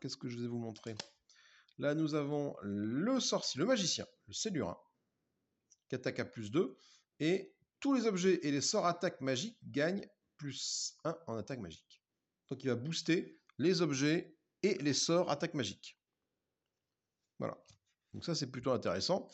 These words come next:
d'avoir ça, un gros buff de, gros buff de masse, hein, tout simplement.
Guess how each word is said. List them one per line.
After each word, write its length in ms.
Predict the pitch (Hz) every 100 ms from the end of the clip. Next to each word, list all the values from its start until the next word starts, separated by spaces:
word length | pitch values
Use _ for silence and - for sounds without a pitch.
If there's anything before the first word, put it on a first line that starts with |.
| - - - -
d'avoir 260 | 117 95
ça, 300 | - 180 208 -
un 80 | 113
gros 200 | 123 151
buff 300 | 165 196 143
de, 520 | 127 110 98 95 87
gros 300 | 92 101 147
buff 160 | 180 131
de 80 |
masse, 260 | 107 170 185
hein, 80 | 127
tout 80 | 127
simplement. 420 | 113 92 117